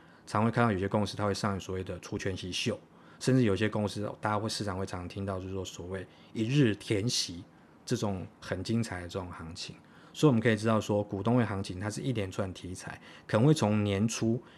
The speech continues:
一路走到了大概七八月，大概就是第三季嘛。不过这当然是必须要有一个前提啦，那就是说公司的营运展望也要有一定的水准啊，不然市场资金它未必会青睐所谓的股东会行情。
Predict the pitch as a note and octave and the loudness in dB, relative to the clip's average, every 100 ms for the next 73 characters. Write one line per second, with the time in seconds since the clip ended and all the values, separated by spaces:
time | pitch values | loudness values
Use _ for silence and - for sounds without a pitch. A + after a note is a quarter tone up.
0 | - A2+ C3+ B2 F#2 F#2+ G#2 G2 F2 - | -10 -2 0 0 0 2 2 2 -2 -2
1 | G#2 F#2+ - G#2+ G2 G2 F2+ G#2 G2+ G2 | 0 -2 -2 -2 -2 -2 -2 -2 -2 -4
2 | G2+ G2 - F#2 F#2 - G2 - - - | -6 -10 -10 -10 -10 -8 -10 -12 -20 -20
3 | - _ C#3+ D#3+ F3 D#3+ D#3+ B2+ - B2+ | -20 _ 0 2 4 4 4 4 2 0
4 | A2+ - - - - - F3+ F#3+ A#2+ A2+ | -2 -12 -20 -20 -8 2 6 6 6 4
5 | - G#2 B2+ - F#2+ F2 A#2 D3+ C#3+ C#3+ | 2 0 0 -2 -6 -4 -2 0 0 0
6 | C3 B2+ B2 C#3+ - - - - - F#3 | 2 4 4 2 -8 -20 -20 -14 6 8
7 | F#3 F#3 F#3+ C#3 D3+ C3+ G2 A2 A#2 G#2 | 8 6 8 8 8 8 4 4 2 4
8 | A#2+ A#2+ G2 G#2 A2 F#2+ F#2+ F#2+ F#2+ F2+ | 4 4 2 2 0 0 -4 -4 -6 -10
9 | - C3+ C3+ - E3 A#2+ G2 A2+ A2+ A2+ | -2 2 4 4 4 4 2 0 2 0
10 | A2+ C#3+ D3 B2 A#2 A2+ G#2+ - A2+ A2+ | 0 0 2 2 2 0 -2 0 0 0
11 | F#2+ - F#2 G2+ F#2+ F2+ F#2 - F#2 F#2+ | -2 -6 -4 -2 -4 -6 -10 -10 -6 -2
12 | G2+ G#2 F#2 F2+ F2 - | -2 -2 -4 -6 -12 -12